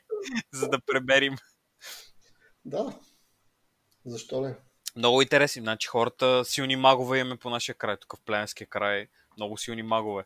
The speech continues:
Speaker 2: Значи, ако нашите слушатели, ако тази серия ви е харесала за преглед на печата, можем и друга серия така да направим, така че пишете ни да ни кажете какво мислите.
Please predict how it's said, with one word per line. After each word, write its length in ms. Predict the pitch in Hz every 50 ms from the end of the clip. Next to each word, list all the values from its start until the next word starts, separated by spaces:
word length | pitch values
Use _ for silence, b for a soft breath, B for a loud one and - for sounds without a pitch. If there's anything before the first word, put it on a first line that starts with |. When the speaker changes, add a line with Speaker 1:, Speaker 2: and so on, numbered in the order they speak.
| _ _ _ _ _ _ _ _ _ _ _ _ _ - 180 170
Speaker 2:
Значи, 440 | 147 135 135 135 135 131 - 151 147 147
ако 580 | 147 139 - 131 127 123 120 120 117 113 110 107 - _ _ _ -
нашите 300 | 143 131 139 143 - -
слушатели, 480 | - - 147 - 165 165 170 156 135
ако 140 | 123 - -
тази 260 | - 135 131 135 147
серия 300 | - - 165 160 165 165
ви 100 | 156 156
е 40 | 151
харесала 720 | 147 - 139 127 127 127 - - 143 139 135 127 120 123 120
за 420 | 113 110 110 110 107 104 101 98 - - - B B B B B B B _ _
преглед 340 | - 143 147 143 143 139 -
на 120 | 139 -
печата, 640 | - 123 - - 139 135 135 - - 156 165 196 220 - _ _ _ _ - -
можем 380 | 139 135 135 135 147 147 147
и 440 | 147 147 147 147 151 151 147 147 147
друга 200 | 147 151 156 160
серия 260 | 156 - 175 165 170
така 160 | 165 - 175
да 140 | 156 139 135
направим, 320 | 120 - - 120 131 147 143
така 240 | - - 156 147
че 160 | 147 - - -
пишете 400 | - - - 170 170 170 185 180
ни 200 | 180 180 180 175
да 100 | 196 185
ни 120 | 180 185
кажете 340 | - 180 170 160 165 160 160 -
какво 280 | 175 165 - - 160 151
мислите. 520 | 147 151 147 147 - - 175 170 175 170